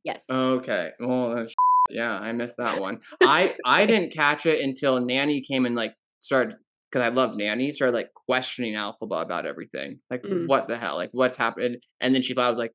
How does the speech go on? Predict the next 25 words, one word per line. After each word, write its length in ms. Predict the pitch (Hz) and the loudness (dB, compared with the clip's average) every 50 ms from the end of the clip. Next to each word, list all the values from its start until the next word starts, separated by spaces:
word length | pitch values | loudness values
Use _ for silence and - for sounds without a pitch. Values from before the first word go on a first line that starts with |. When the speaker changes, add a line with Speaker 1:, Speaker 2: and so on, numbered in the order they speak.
| _ _ _ - | _ _ _ 0
Speaker 2:
"Is 140 | 175 180 175 | 0 2 4
this 160 | 214 202 202 | 2 2 6
his 180 | 214 202 180 | 4 4 4
kid? 380 | - - 180 156 151 147 143 147 _ - | 6 8 8 8 8 6 0 -8 _ 0
Whose 160 | 196 202 - | 0 0 2
kid 160 | - - 147 123 | 2 0 0 0
is 120 | 120 120 | 0 -2
this? 140 | - 92 - | -4 -8 -4
This 100 | 127 139 | -2 0
is 120 | 156 147 131 | 0 0 0
your 160 | 127 127 123 | 0 0 0
kid?" 300 | 120 - 123 117 113 120 - _ _ _ _ _ _ _ _ _ _ _ | 0 0 0 0 0 -4 -8 _ _ _ _ _ _ _ _ _ _ _
Yeah, 300 | - 123 131 120 101 - - - | -8 -6 -6 -4 -6 -8 -8 -8
I 40 | |
don't 160 | 123 127 123 117 | -6 -6 -6 -8
know. 340 | 110 107 - - - - _ - | -8 -10 -12 -14 -16 -16 _ -14
It's 120 | - - - | -14 -8 -2
very 180 | 131 127 123 | 0 0 0
intriguing. 560 | 120 113 - 113 90 76 64 65 69 67 - _ _ _ _ - | 0 -2 -4 -6 -10 -10 -10 -12 -14 -14 -16 _ _ _ _ -6
But 220 | - 151 160 156 135 | 2 2 2 2 4
this 240 | 143 180 196 - - | 4 2 2 2 -4
chunk 360 | - - - - 147 151 - - | -12 -8 -2 0 0 0 2 0
of 80 | 214 196 | 2 2
the 60 | 214 | 2
book, 240 | 190 226 226 226 | 2 2 0 0